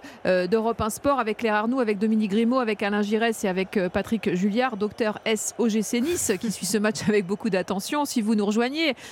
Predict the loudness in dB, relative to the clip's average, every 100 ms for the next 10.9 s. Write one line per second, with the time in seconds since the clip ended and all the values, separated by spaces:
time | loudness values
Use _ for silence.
0 | -18 -2 0 2 0 -4 -4 -2 -2 0
1 | -4 -2 0 0 0 0 0 -2 -2 -2
2 | -2 0 -2 0 2 2 2 0 0 0
3 | 2 0 -2 0 0 0 -4 -4 -2 0
4 | 0 0 0 0 2 0 0 -4 -4 -2
5 | 0 0 0 -4 -4 -4 -2 -2 -4 -2
6 | 0 2 2 0 -4 -20 -20 -18 -4 -2
7 | 0 0 2 2 2 2 0 0 -2 -2
8 | 0 0 -2 -10 -6 -4 -2 0 0 0
9 | 0 0 0 0 0 2 2 0 0 -2
10 | 0 0 2 2 4 4 2 2 -2